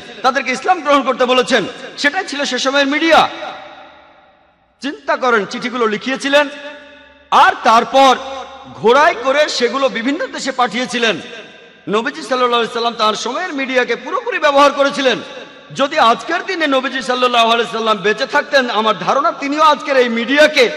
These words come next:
পুরোপুরিভাবে ব্যবহার করতেন। তবে সেটা ইসলামের শরিয়া মেনেই হতো। হারাম কোনো কিছু ব্যবহার করা হতো না, হারাম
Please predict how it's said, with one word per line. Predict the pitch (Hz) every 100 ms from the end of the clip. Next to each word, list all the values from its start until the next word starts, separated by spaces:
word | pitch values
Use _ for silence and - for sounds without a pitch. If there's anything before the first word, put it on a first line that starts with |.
| - 247
পুরোপুরিভাবে | 320 349 539 339 294
ব্যবহার | 269 254 262 -
করতেন। | 240 247 196 - - - - - -
তবে | 320 285 170 - - 220 - -
সেটা | - -
ইসলামের | 302 233 285 302
শরিয়া | 277 254 254 247
মেনেই | 240 226 214
হতো। | 196 202 202 - - -
হারাম | - 233 349 381 311
কোনো | 294 269
কিছু | 269 262
ব্যবহার | 240 247 262
করা | 240 233
হতো | 208 233 254
না, | 240 156 - 233 - - - - _ -
হারাম | 208 254 359